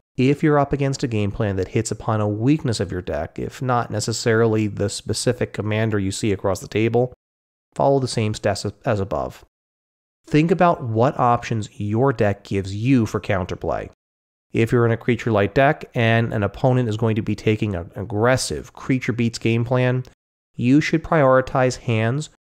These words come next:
which can answer multiple creatures at once. If, on the other hand, you're worried about a stacks deck with enchantments like Rule of Law,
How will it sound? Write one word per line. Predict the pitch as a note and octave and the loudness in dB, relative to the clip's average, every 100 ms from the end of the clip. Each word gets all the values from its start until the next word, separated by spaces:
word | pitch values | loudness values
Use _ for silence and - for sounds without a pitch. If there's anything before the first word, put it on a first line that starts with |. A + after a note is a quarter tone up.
| _ | _
which | B2+ - | -2 0
can | A#2+ | -2
answer | A#2 B2+ A#2+ A#2+ G#2+ | -2 -2 0 0 -2
multiple | G2+ G2 G#2 G#2+ | 0 -2 -2 -4
creatures | - F2+ F#2+ G2+ | -4 -6 -4 -4
at | |
once. | G2+ A2+ D#2 - - _ _ _ _ _ _ _ | -2 -2 -4 -10 -16 _ _ _ _ _ _ _
If, | C3+ C3+ | -2 2
on | D#3 | 2
the | D#3+ | 2
other | G3+ E3 | 2 2
hand, | A#2 E2 | 0 -2
you're | F#2+ | -2
worried | G#2 A2 A2 | 0 2 2
about | G#2 G#2+ | 2 0
a | |
stacks | - - A#2 D3 - | 0 -2 0 -2 -4
deck | F2+ C#2+ - | -6 -6 -6
with | F#2+ | -6
enchantments | G2 - F#2 A2 A2+ | -4 -2 -2 -2 -2
like | A2 - | -2 -2
Rule | G#2+ A#2 | -2 0
of | A#2 | 0
Law, | G#2 G2 C3+ E3+ | 2 2 2 0